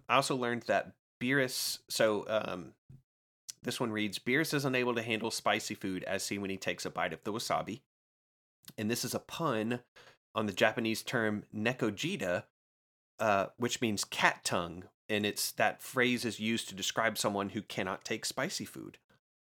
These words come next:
So it's like, Beerus has the cat tongue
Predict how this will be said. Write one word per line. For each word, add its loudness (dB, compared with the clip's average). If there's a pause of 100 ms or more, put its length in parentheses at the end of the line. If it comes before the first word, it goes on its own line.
(960)
So 2
it's 0
like, 6 (340)
Beerus 4 (220)
has 2
the -4
cat -2
tongue -2